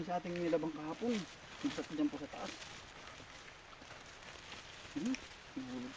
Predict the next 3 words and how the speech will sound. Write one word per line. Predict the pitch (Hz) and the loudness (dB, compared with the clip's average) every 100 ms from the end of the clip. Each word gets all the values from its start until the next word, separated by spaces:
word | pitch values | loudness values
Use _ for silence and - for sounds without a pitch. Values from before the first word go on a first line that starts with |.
| - | -8
pa. | 202 - - - - - - - - - - - - - - - - - - - - - - - - - - - - - - - - - - - - - - - - - - - - - 170 | -8 -8 -10 -10 -8 -8 -6 -6 -6 -8 -12 -10 -10 -10 -8 -6 -8 -8 -10 -12 -12 -12 -12 -12 -14 -12 -8 -8 -8 -12 -14 -14 -14 -10 -10 -10 -12 -12 -10 -10 -10 -12 -12 -14 -14 -4 2
Ay, | |
may, | 139 | 2